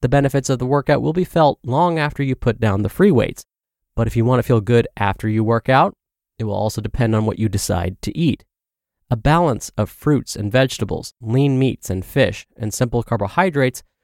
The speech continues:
will ensure your muscles are able to recover properly. A lack of water can lead to dehydration, which could create muscle cramping and joint pain. So staying hydrated during and after your workout will help stave off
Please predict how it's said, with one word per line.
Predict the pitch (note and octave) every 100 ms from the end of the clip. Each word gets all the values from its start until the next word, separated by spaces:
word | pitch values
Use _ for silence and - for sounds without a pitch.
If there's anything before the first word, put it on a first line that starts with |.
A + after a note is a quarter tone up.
| _
will | A2+ C#3+ G3
ensure | F3+ - F3
your | E3+
muscles | D#3 E3 C3+ B2 -
are | B2 A2+
able | G#2 A2
to | -
recover | C3 C3 G#2 F#2+
properly. | - C3+ B2 G#2+ D#2+ - _ _ _ _ _
A | -
lack | A2 G2 G2+
of | F#2+
water | A#2 D#3+ C#3 B2+
can | B2 A2
lead | G2+
to | G2+
dehydration, | G#2 G2 F#2+ G2 C3 D3 - - _ _ _ _
which | C3+ -
could | F3 E3
create | E3 E3+ D#3+
muscle | A2+ A2+ -
cramping | - B2 G2+ G#2 G#2+ -
and | A2 G2+
joint | A2 G#2+ -
pain. | G#2 F2+ G2+ _ _ _ -
So | C3
staying | G#2+ - A#2
hydrated | G#2+ C3+ D3 D3+ D3 B2+
during | B2 C3 C#3 -
and | A2
after | G#2+ A#2+ C#3+
your | C#3
workout | C#3+ D3+ D#3 D#3+ D3+ _ _ _ -
will | C3 E3+ E3
help | C3 B2
stave | - - A#2 G#2+
off | F#2+ G2